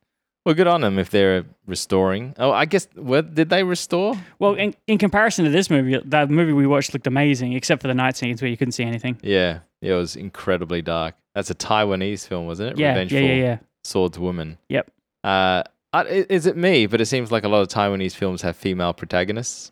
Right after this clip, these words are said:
Speaker 2: I don't know. I haven't watched enough to tell you that.
Speaker 1: Well, this has a female protagonist, and the previous film that we saw, uh, for the podcast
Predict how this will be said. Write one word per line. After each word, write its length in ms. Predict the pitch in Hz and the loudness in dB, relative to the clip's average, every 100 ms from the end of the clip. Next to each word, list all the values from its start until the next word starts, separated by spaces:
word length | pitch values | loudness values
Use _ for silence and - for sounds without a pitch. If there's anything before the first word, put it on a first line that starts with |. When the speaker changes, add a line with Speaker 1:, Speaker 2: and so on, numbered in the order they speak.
| - | -6
Speaker 2:
I 140 | 170 | 0
don't 140 | 160 139 | 2 2
know. 160 | 143 | 2
I 80 | 139 | 2
haven't 200 | 160 143 | 2 0
watched 220 | 135 - | -2 -2
enough 180 | 139 135 | -6 -6
to 80 | 135 | -4
tell 200 | - 139 | -2 0
you 120 | 131 | 0
that. 240 | 123 120 _ | -2 -4 _
Speaker 1:
Well, 100 | 139 | 0
this 300 | 139 196 - - | 2 0 -2 -8
has 220 | 120 127 | -2 -2
a 40 | 110 | -2
female 300 | 117 104 95 | -2 -2 -4
protagonist, 500 | - 101 101 113 - | -2 -2 -2 -6 -8
and 240 | 120 110 | -6 -6
the 60 | 101 | -6
previous 500 | - 143 139 135 123 | -2 0 2 0 -2
film 280 | - 107 101 | 0 0 2
that 160 | 95 - | -2 -2
we 140 | 95 | -6
saw, 580 | - 113 101 95 95 90 | -2 2 4 6 4 0
uh, 200 | 82 92 85 | -4 -4 -4
for 120 | 92 | -6
the 80 | 87 | -4
podcast 640 | 92 90 95 87 85 | -4 -2 0 0 -2